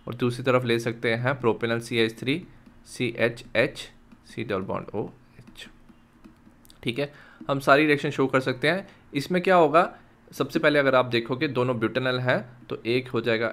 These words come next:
इलेक्ट-, न्यूक्लियोफाइल और दूसरा क्या हो जाएगा, इलेक्ट्रोफाइल। जो बेस होगी वो क्या करेगी, हाइड्रोजन रिमूव कर देगी। ये जो कार्बन पे नेगेटिव चार्ज है, carbonyl कार्बन पे अटैक करेगा।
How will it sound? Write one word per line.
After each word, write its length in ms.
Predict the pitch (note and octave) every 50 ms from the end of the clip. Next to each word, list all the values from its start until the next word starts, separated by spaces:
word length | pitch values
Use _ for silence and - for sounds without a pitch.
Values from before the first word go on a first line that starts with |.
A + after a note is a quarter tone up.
| -
इलेक्ट-, 340 | - G#2 G2+ G2 - - - - -
न्यूक्लियोफाइल 560 | A2+ A2 G#2 - A#2+ A#2+ B2 B2 C#3+ C#3 C#3+
और 120 | - - A2+
दूसरा 260 | G#2+ G#2+ G#2 - A2+
क्या 100 | G#2+ A2+
हो 60 | G#2 A2
जाएगा, 160 | A#2+ A#2 - -
इलेक्ट्रोफाइल। 640 | G#2+ G#2 G2 - - - A2+ - - B2 C#3+ F3 F#3+ - - - - - - - -
जो 100 | A#2 G#2+
बेस 360 | G2+ A#2+ A#2+ B2+ C#3 C#3 -
होगी 220 | C#3 A#2+ A2+ A#2+ B2
वो 120 | A#2+ A2+
क्या 140 | A2+ C3 A#2+
करेगी, 300 | A#2+ A2+ A2 A2+ A#2 B2+
हाइड्रोजन 480 | B2 - G2 G2+ F#2+ G#2 G2+ A2+ G#2+ G#2
रिमूव 300 | G2+ G2+ G#2+ A#2+ B2 B2+
कर 140 | - B2+ A#2
देगी। 240 | A2+ B2 A#2+ B2+ C3+ C#3
ये 140 | A#2 A#2 A#2
जो 120 | A#2 A#2+
कार्बन 380 | A#2 - A2 G#2 G#2 A2 A#2 A#2+
पे 120 | B2 B2+
नेगेटिव 360 | A#2 A2 G#2+ G#2 - - B2 A#2
चार्ज 340 | - A#2+ A2 A2 G#2+ -
है, 140 | B2 A#2+ A#2
carbonyl 480 | A#2 G#2+ G2 G2 G#2 G#2+ G2+ G2+ G2+ G2+
कार्बन 300 | - G2+ F#2+ G2 G2 G2
पे 100 | F#2+ - -
अटैक 480 | - G2+ F#2 - G#2+ G#2+ A#2+ C3 B2+
करेगा। 380 | - A#2 A#2 A#2+ A#2+ C#3 F3+